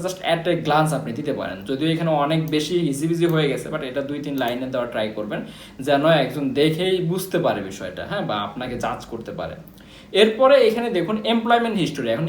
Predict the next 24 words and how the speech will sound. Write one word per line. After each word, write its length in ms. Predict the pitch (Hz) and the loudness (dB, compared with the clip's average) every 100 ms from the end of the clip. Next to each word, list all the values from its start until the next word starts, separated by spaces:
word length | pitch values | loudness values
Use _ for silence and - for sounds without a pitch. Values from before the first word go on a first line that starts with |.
| 208 | 0
এমপ্লয়মেন্ট 400 | 214 254 262 254 240 | 4 4 4 2 0
হিস্টোরি 280 | - 277 262 214 | -2 -4 2 2
কখন 260 | 202 202 175 | 4 0 0
হয়? 180 | 120 92 - - - - 156 | -2 -6 -10 -18 -20 -6 0
যদি 180 | 185 208 | 4 4
আপনার 200 | 190 214 180 | 4 2 4
ওয়ার্ক 220 | 165 170 185 | 6 4 0
এক্সপিরিয়েন্স 360 | 175 180 175 160 | -4 -2 -2 0
থাকে 160 | 156 156 | -2 0
বা 60 | 143 156 | -2 -2
কোনো 100 | 156 | -2
জায়গায় 220 | 156 151 147 | -2 -2 2
জব 140 | 143 143 - | 4 4 0
করেছেন, 420 | 151 143 147 127 120 - - | -2 -2 -4 -4 -6 -8 0
সেই 180 | 180 170 147 | 4 6 4
এমপ্লয় 320 | 143 151 135 123 | 0 0 0 -4
হিস্টোরি 340 | - 143 139 120 | -8 -6 -4 -4
আপনাকে 180 | 120 120 | -4 -6
এই 60 | 117 | -6
জায়গায় 180 | 127 156 | -4 -4
দিতে 120 | 147 | -4
হবে। 180 | 107 104 - - - - | -6 -10 -12 -18 -20 0
But 100 | 170 160 180 | 0 2 -2
একজন 180 | 170 | 0